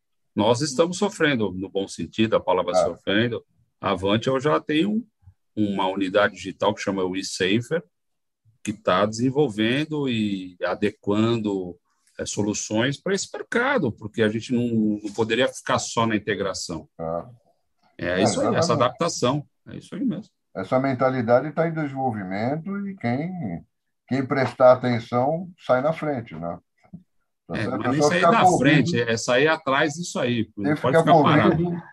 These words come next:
Speaker 2: tem que ficar com o ouvido aberto, a mente aberta,
Speaker 1: Isso.
Speaker 2: pra você entender o que tá acontecendo no mundo, tá
Speaker 1: Isso.
Speaker 2: certo? Não é só na segurança, é no mundo inteiro, pra que você faça a segurança realmente com resultado.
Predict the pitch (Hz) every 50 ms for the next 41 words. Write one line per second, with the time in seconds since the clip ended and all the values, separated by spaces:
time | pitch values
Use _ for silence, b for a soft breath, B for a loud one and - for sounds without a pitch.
0 | _ _ _ _ - 143 147 143 - - 165 160 156 156 156 147 135 120 131 147
1 | 151 143 147 131 117 95 123 127 139 151 170 175 165 165 175 151 135 131 139 143
2 | 147 123 135 127 120 104 95 117 120 131 147 160 170 165 - 180 180 208 202 -
3 | _ _ _ _ _ _ _ - 87 90 92 95 101 107 107 123 127 135 135 127
4 | - 151 165 165 160 180 170 147 151 165 165 165 - 180 175 165 175 160 - -
5 | 160 165 170 175 175 175 170 160 160 160 160 165 180 185 185 196 208 202 202 208
6 | - _ _ _ _ _ _ _ _ - 101 95 92 98 120 135 156 156 156 _
7 | _ _ _ _ _ _ _ _ _ _ _ _ _ - 95 101 107 117 123 123
8 | 120 - - 123 120 117 110 98 - 107 98 95 92 95 98 107 123 143 160 -
9 | - 165 135 123 123 117 117 117 110 104 104 107 110 120 131 143 165 165 156 135
10 | 117 - 101 101 104 117 127 143 165 170 - - - - - _ _ _ _ _
11 | _ _ _ _ - 120 127 127 127 151 143 151 170 165 - 170 175 170 - 160
12 | 156 165 175 196 - 214 208 208 220 196 185 175 160 160 175 190 - 202 180 180
13 | 175 175 165 151 151 170 170 - - 208 202 208 202 202 202 190 - - - -
14 | 214 90 87